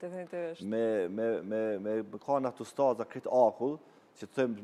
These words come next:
Speaker 2: akulli si betoni i fort, ë, lëndimit kanë qenë jashtëzakonisht të mëdha, janë shumë sportista dhe kanë thënë, ndoshta
Speaker 1: Wow.
Speaker 2: keni pa në televizor, ë, kamën e kanë pas lëndime të forta, mirë po,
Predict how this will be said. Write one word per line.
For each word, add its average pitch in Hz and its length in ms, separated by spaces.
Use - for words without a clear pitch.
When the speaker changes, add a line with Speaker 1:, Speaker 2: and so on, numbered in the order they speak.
Speaker 2:
akulli 120 320
si - 140
betoni 113 480
i - 60
fort, 131 320
ë, 107 320
lëndimit 120 420
kanë 107 220
qenë 110 300
jashtëzakonisht 117 500
të 117 60
mëdha, 117 220
janë 104 160
shumë 123 180
sportista 113 440
dhe 104 100
kanë 110 240
thënë, 113 160
ndoshta 107 180
Speaker 1:
Wow. 110 80
Speaker 2:
keni 110 160
pa 110 140
në 101 80
televizor, 107 300
ë, 92 460
kamën 107 400
e 98 100
kanë 104 180
pas 104 200
lëndime 101 320
të - 120
forta, 110 440
mirë 104 160
po, 110 160